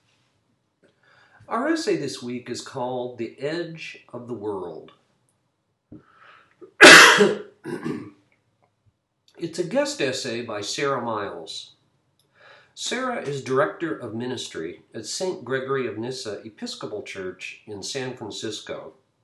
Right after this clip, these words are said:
and the author of two books, which I've reviewed on Journey with Jesus.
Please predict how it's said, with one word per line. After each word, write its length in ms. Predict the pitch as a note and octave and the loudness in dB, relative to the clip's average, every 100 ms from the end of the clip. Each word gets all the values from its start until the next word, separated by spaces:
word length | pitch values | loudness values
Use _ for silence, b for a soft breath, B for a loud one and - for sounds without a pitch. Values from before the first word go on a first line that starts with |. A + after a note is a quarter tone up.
| _ _ - B B B D3 | _ _ -20 B B B -2
and 160 | D#3 | 2
the 140 | D#3+ G3+ | 2 2
author 340 | C#4+ - C#3 | 0 -2 -4
of 260 | B2+ G#2+ - | -4 -10 -10
two 200 | B3+ A#3 | -8 -4
books, 400 | G#2 G2+ - C3 | -4 -4 -8 -10
which 160 | G#2+ | -4
I've 200 | A#2+ G#2+ | -2 -2
reviewed 420 | A2 G2 G#2+ G#2+ | -4 -6 -4 -4
on 160 | G#2 G2+ | -6 -6
Journey 260 | G#2+ G2+ F#2+ | -6 -4 -6
with 160 | F#2 | -8
Jesus. 680 | - D3+ D#3 D#2 - - | -8 -6 -6 -8 -10 -14